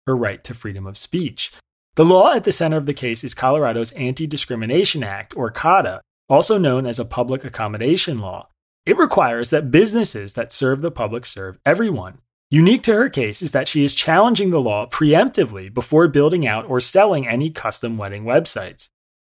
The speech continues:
In oral arguments, Colorado's Solicitor General Eric Olson said the law targets discriminatory sales, not a speaker's message, arguing that a store can decide to sell only Jewish-themed items,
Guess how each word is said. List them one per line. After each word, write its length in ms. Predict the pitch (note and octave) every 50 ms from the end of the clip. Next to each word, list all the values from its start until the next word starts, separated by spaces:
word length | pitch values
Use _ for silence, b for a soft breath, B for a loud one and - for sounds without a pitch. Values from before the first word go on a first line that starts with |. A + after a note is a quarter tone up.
| _
In 80 | - E3
oral 240 | F3+ G#3 A#3 A3+ G#3+
arguments, 560 | G3 F#3 A3 C4 C4+ A3 C3 A2+ D#3 - -
Colorado's 580 | - D#3+ D3 D3+ C#3+ C#3 D3+ G#3 G#3 E3 B2+ -
Solicitor 480 | - D3 C#3 D3+ D3 - C#3 C3+ B2+
General 400 | A#2 A2+ C3 D#3 G3+ F#3 C#3+ A2
Eric 320 | - B2 B2 A#2 A2+ A#2 B2+
Olson 460 | B2+ D#3 F3 - B2 G#2+ A2+ A#2 - _ _ _ _ _
said 180 | - F3+ F#3+ D#3+
the 80 | F3+
law 280 | D#3+ D3 D3+ F#3+ B3+ C#4+
targets 580 | - - - - G#3 C#4+ D4+ G#3 G#2+ - -
discriminatory 840 | - - C#3 - - - D#3 E3 E3+ E3 D#3 D3+ - D3 C#3+ C3 B2+
sales, 600 | A#2+ - - - G#3+ A#3+ E3 G#2 G2+ A2+ - -
not 420 | C3+ B2 C3 D3 G3+ A#3+ A#3+ - -
a 120 | C3 B2+
speaker's 520 | - - - - B2+ A#2 A#2 A#2 A2 -
message, 540 | - B2 D3+ G3 G#3 - - A2 G2+ - - - _ _ _ _ _ _ -
arguing 340 | G#3 F#3+ F3+ A#3 A#3+ A#3+ A3+
that 140 | A3 A3+
a 40 | A#3+
store 400 | - - - - D3+ D3+ F3 A#3
can 160 | - - B3+
decide 460 | B3 B3 - - - A#2 A2 A2 A2+ -
to 80 | E3
sell 320 | - - - A2 A2 A2+ - -
only 340 | D3 D3+ E3+ F3 F3 D#3+ C3+
Jewish-themed 720 | - B2 D3 E3+ E3 D#3+ - - - D#3+ D3+ C#3+ C3+ B2 -
items, 480 | D3+ F#3 B3 G#3+ F#3+ D3 C3+ C3+ -